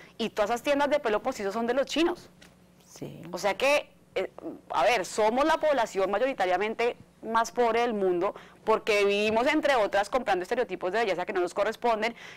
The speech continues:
Speaker 1: y comprando culturas que no nos corresponden y queriendo parecernos a lo que no somos.
Speaker 2: Bueno, aquí venden muchas cremas blanqueadoras.
Speaker 1: Exactamente.
Speaker 2: No sé si en Colombia pasa.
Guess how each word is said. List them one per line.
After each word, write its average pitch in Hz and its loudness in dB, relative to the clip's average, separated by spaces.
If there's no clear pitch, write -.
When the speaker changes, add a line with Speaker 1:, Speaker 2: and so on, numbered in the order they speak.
Speaker 1:
y 233 -4
comprando 202 0
culturas 233 2
que - -2
no 247 2
nos 202 -2
corresponden 214 0
y 240 -4
queriendo 190 0
parecernos 208 0
a 214 2
lo 233 0
que 226 -6
no 165 -2
somos. - -2
Speaker 2:
Bueno, 208 4
aquí 175 -2
venden 190 0
muchas 180 -2
cremas 175 -2
blanqueadoras. 165 0
Speaker 1:
Exactamente. 180 -2
Speaker 2:
No 233 -2
sé 190 2
si - -2
en 180 -2
Colombia 165 0
pasa. - -4